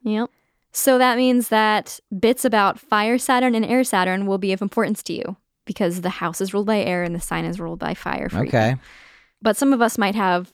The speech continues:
Speaker 1: Saturn in a water sign in a water-related house. So,
Speaker 2: Mm-hmm.
Speaker 1: you know, then you would just look at water. It, it varies. There can be a combination or not.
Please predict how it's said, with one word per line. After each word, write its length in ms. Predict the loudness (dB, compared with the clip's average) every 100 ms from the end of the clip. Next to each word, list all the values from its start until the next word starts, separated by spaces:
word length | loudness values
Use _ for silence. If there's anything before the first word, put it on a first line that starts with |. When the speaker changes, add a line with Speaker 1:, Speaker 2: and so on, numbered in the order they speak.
| _
Speaker 1:
Saturn 400 | -2 2 4 4
in 80 | 2
a 60 |
water 300 | 2 2 0
sign 360 | -2 -2 -2 -2
in 160 | -2
a 240 | -2 -2 -2
water-related 880 | -2 -2 0 -2 -2 -2 -2 -4 -4
house. 400 | -2 0 -2 -4
So, 640 | -2 2 2 2 0 -6
Speaker 2:
Mm-hmm. 360 | _ _ _ -4
Speaker 1:
you 60 |
know, 100 | -2
then 100 | -4
you 80 | -4
would 100 | -4
just 220 | -4 -6 -10
look 280 | -10 -8
at 60 | -6
water. 200 | -4 0
It, 180 | 0 2
it 160 | 2
varies. 440 | 2 0 0 -6 -8
There 80 | -6
can 120 | -4
be 80 | -2
a 40 |
combination 460 | -2 -2 -2 -6 -8
or 20 |
not. 140 | -8